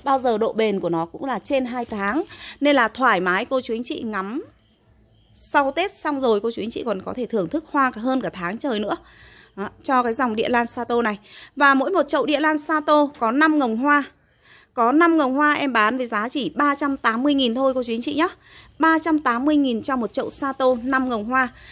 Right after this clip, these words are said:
Chậu có sáu ngồng hoa, giá của nó sẽ là bốn trăm hai mươi nghìn ạ. Đó, với giá bốn, trên ba trăm, bốn trăm nghìn cô chú anh chị đã có một cái giò lan quá đẹp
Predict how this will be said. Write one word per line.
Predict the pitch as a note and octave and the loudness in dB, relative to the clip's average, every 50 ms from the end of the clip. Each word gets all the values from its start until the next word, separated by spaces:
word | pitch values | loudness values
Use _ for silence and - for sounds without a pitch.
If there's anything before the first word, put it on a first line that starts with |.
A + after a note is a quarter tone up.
| - _ - | -20 _ -2
Chậu | - E4 C4+ - | 0 2 2 2
có | C#4 B3 | 0 -2
sáu | B3 - B3+ A#3 | 0 2 2 4
ngồng | D4 E4 D#4 C#4 | 4 4 4 4
hoa, | C#4+ D4 D4 C#4+ C#4+ C#4 B3+ | 4 4 4 4 2 -2 -2
giá | B3 A3 G#3+ C4 | -2 -2 0 0
của | D4 C#4+ G#3 | 0 -2 0
nó | F#3+ - F#3+ | 0 -2 -2
sẽ | - - - | -4 -4 -4
là | C#4 B3 A3 - | -4 -4 -4 -2
bốn | G3 G3+ G#3 A#3+ C#4 | -2 -2 -2 -2 -2
trăm | - D#4 C#4+ C4+ B3+ - - - | -2 -2 -2 -2 -4 -6 -10 -8
hai | - C#4+ C4+ C4 | -4 -2 0 0
mươi | B3+ A#3+ A#3 | 0 0 0
nghìn | A#3 A3 G3+ F#3 | 0 0 0 -2
ạ. | E3+ - - - _ _ _ _ _ _ - - _ - _ _ | -4 -6 -10 -20 _ _ _ _ _ _ -20 -20 _ -20 _ _
Đó, | - G3 F#3+ G#3+ - - - | -8 -6 -6 -6 -8 -6 -2
với | G#3+ A3 A3+ | 0 0 2
giá | B3 A#3+ A#3+ C4+ | 4 2 2 2
bốn, | - B3+ A#3+ B3 C#4+ E4 - - - - _ _ _ _ _ _ - | 4 4 4 4 4 2 -2 -4 -12 -20 _ _ _ _ _ _ -6
trên | - E4 D#4+ D#4 | -2 0 2 4
ba | D#4+ D#4 D4+ | 4 4 2
trăm, | D4+ - D#4 D4 D4 C#4+ D4 | 2 0 0 0 -2 -2 0
bốn | B3 A#3 A#3 C#4 | 0 0 0 0
trăm | C#4+ E4 D4+ C#4+ | 0 -2 -2 0
nghìn | C4+ B3 A3 A3 | 0 0 0 0
cô | B3 B3 | -2 -4
chú | A#3+ - | -4 -4
anh | A#3+ B3+ | -6 -6
chị | - A#3+ | -6 -4
đã | A3+ - - | -4 -4 -4
có | - G#3+ G#3 | -2 -2 -2
một | A#3+ C#4 B3+ C4 | 0 -2 -2 -2
cái | - A3+ | -4 -4
giò | B3+ C4+ A#3 | 0 0 2
lan | A#3+ B3+ B3 B3 A#3+ | 2 2 2 0 0
quá | - A3+ G#3+ A#3+ | -2 -2 0 0
đẹp | D4 D#4 C#4+ C4 | 2 2 0 0